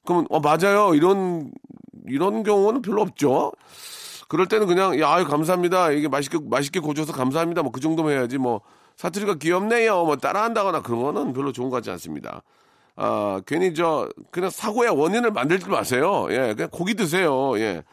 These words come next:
자, 백희진님, 고등학교 이 학년 때 남들 다 하는 알바가 하고 싶어서 친구의 소개로 학교 근처 돈가스 집에서 알바 면접을 보았습니다. 알바 당일날 엄마께 말씀드리고 나가려는 순간 제 팔을 덥석 잡으시며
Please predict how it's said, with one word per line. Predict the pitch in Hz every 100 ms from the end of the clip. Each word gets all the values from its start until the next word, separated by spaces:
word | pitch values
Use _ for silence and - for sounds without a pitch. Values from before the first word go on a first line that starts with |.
| _ - - _
자, | - 131
백희진님, | - 160 - 214 190 156 147 95 - _ _ _
고등학교 | - 113 147 147 151
이 | 120
학년 | 123 123 107
때 | - 151 104 - _ _ _ _
남들 | 80 113 147 170 165
다 | 127
하는 | 127 147 135
알바가 | 104 127 139 147
하고 | 147 147
싶어서 | - 95 90 135 117 95
친구의 | - 175 175 175
소개로 | - 165 143 143 110 - _ _ _
학교 | - 180 - 190
근처 | 160 151 156
돈가스 | - 123 127 156 135
집에서 | 139 113 107 117
알바 | 78 131 156
면접을 | 135 123 123 120
보았습니다. | 104 101 87 82 65 52 _ _ _ _
알바 | - 156 180 190
당일날 | 151 151 170 170 175
엄마께 | 151 131 151 170 -
말씀드리고 | 156 135 127 151 147 151
나가려는 | 131 120 135 147
순간 | - 185 190 135 113 127 90
제 | - 123 143
팔을 | 165 170 151
덥석 | 127 123 - 156
잡으시며 | 131 110 113 110 139 110